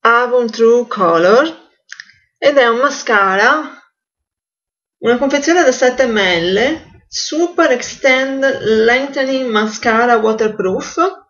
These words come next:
e ha questo pettinino qua, l'ho provato stamattina e, eh, l'ho promosso immediatamente, questo pettinino qui, sottile,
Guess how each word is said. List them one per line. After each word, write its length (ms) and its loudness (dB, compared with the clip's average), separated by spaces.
e 280 2
ha 200 2
questo 260 -6
pettinino 540 0
qua, 280 2
l'ho 140 0
provato 380 0
stamattina 880 -2
e, 360 0
eh, 540 2
l'ho 360 0
promosso 640 -2
immediatamente, 1200 0
questo 400 0
pettinino 540 0
qui, 420 -4
sottile, 1000 -2